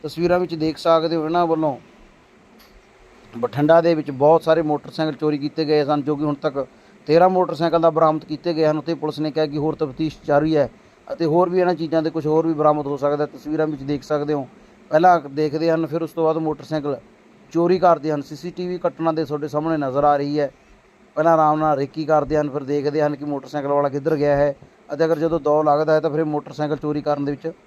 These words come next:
ਕਾਮਯਾਬ ਹੋ ਜਾਂਦੇ ਹਨ ਅਤੇ ਜਿਸ ਦੇ ਨਾਲ ਲੋਕਾਂ ਨੂੰ, ਆਮ ਲੋਕਾਂ ਨੂੰ ਪਰੇਸ਼ਾਨੀ ਹੁੰਦੀ ਹੈ। ਪਰ ਹੁਣ ਇਹ ਬਠਿੰਡਾ ਪੁਲਿਸ ਵੱਲੋਂ ਚੋਰਾਂ ਨੂੰ ਗ੍ਰਿਫਤਾਰ ਕਰਕੇ ਲੋਕਾਂ ਨੂੰ ਰਾਹਤ ਦੀ ਸਾਂਸ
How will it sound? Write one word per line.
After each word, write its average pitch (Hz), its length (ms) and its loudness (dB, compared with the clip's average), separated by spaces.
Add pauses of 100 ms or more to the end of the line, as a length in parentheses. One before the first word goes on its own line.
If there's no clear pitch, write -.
(340)
ਕਾਮਯਾਬ 165 440 4
ਹੋ 160 140 2
ਜਾਂਦੇ 147 280 0
ਹਨ 131 180 -2
ਅਤੇ 160 160 -8
ਜਿਸ 147 180 -8
ਦੇ 151 100 -6
ਨਾਲ 160 180 0
ਲੋਕਾਂ 151 300 -2
ਨੂੰ, 151 120 -2
ਆਮ 151 140 -2
ਲੋਕਾਂ 151 260 -2
ਨੂੰ 147 100 -4
ਪਰੇਸ਼ਾਨੀ 139 540 -4
ਹੁੰਦੀ 131 240 -6
ਹੈ। 117 100 -4 (1400)
ਪਰ 156 220 4 (120)
ਹੁਣ 165 160 2
ਇਹ 190 100 6
ਬਠਿੰਡਾ 156 380 2
ਪੁਲਿਸ 151 220 0
ਵੱਲੋਂ 156 220 2
ਚੋਰਾਂ 160 320 2
ਨੂੰ 156 140 -2 (1300)
ਗ੍ਰਿਫਤਾਰ 160 480 4
ਕਰਕੇ 151 460 0 (1500)
ਲੋਕਾਂ 151 360 4
ਨੂੰ 156 140 0 (220)
ਰਾਹਤ 143 380 4
ਦੀ 160 160 -4
ਸਾਂਸ 147 380 0